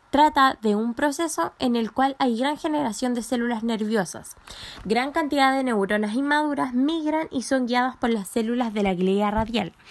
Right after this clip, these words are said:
y cuando llegan a su posición definitiva comienzan a diferenciarse en tipos de neuronas.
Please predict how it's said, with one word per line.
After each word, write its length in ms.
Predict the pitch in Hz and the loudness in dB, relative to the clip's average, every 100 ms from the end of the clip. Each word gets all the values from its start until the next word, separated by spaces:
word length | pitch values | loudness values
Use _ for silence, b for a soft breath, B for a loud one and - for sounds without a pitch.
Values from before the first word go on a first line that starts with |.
| B B B - | B B B -2
y 60 | |
cuando 280 | 196 202 196 | 2 4 2
llegan 300 | 185 233 269 | 2 2 0
a 40 | |
su 120 | 254 220 | -2 -2
posición 420 | 220 196 208 247 | -4 -2 -2 0
definitiva 680 | 247 262 240 220 302 339 370 | -2 0 -2 0 0 0 0
comienzan 680 | 277 233 247 269 262 302 294 | 0 2 2 0 -2 -2 0
a 80 | 240 | 2
diferenciarse 800 | 226 214 220 202 220 226 220 254 - | 0 0 -2 -2 -2 -2 -4 -6 -2
en 160 | 196 | -2
tipos 320 | 185 214 208 | 0 -2 -2
de 100 | 196 | -2
neuronas. 560 | 196 180 165 - - - | -4 -4 -6 -12 -16 -20